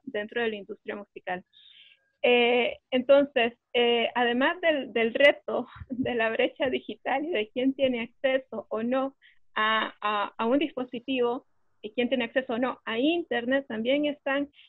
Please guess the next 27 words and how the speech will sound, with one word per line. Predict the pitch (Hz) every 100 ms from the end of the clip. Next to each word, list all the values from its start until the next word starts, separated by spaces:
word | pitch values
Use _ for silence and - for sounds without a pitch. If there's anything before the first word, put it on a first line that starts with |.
| -
este | 240 247
tipo | 269 269 277
de | 247 247
situaciones, | 240 233 226 - 247 240 233 262 _ _ _ _ -
eh, | 226 220 214 214 214 - - - _ _ -
que, | 220
bueno, | 233 214
las, | 208 -
las | 233
personas | 233 214 - 233 254 247
que | 254
tienen | - 254 247 240
acceso | 220 - 269 262
a | 214
poder | 208 208 208 254
pagar | 233 220 240 254 247 214
Spotify, | - - - 240 233 - 240 247 - _ _ _ -
a | 208
poder | 214 214 220 220
pagar, | 233 220 226 233 233 226 220 208 -
eh, | 220 208 -
Apple | 240 269 247
Music | 233 220 226 233 226 _
y | 226 220
estas | 233 262
plataformas, | 262 233 220 - 247 294 294 202
bien, | 220 220 196